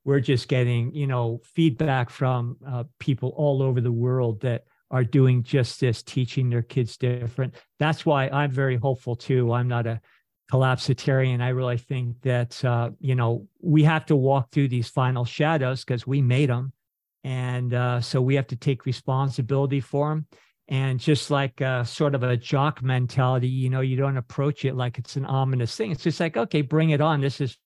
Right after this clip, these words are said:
fun. You know, it's gonna test me." And you actually get into the adventure of it.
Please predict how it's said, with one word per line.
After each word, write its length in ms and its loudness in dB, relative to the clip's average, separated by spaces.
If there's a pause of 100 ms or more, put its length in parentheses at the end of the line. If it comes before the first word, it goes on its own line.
fun. 240 -2
You 100 -4
know, 100 -2
it's 120 -6
gonna 200 0
test 360 -2
me." 180 0 (300)
And 200 4
you 80 4
actually 400 0
get 280 -2
into 260 0
the 140 -2
adventure 580 -2
of 160 -2
it. 180 -4